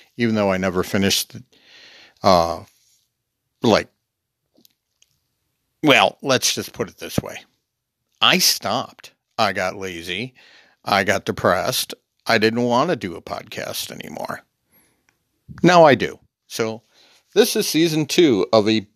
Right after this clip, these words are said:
babbling of a fairly uncontrolled mind. It is now January tenth,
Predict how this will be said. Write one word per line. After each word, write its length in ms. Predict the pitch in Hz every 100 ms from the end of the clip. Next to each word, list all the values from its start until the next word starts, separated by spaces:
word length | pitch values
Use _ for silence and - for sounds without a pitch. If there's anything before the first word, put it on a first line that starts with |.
| -
babbling 560 | 110 147 131 104 101
of 180 | - 101
a 140 | 107 110
fairly 480 | - 98 101 107
uncontrolled 800 | 90 95 95 110 95 - 92 92
mind. 540 | 87 87 90 87 80 80 - - - _
It 240 | 143 170 -
is 360 | 113 101 -
now 280 | 107 110 98
January 840 | 80 - 107 160 147 131 117 95 - -
tenth, 600 | - - 135 71 -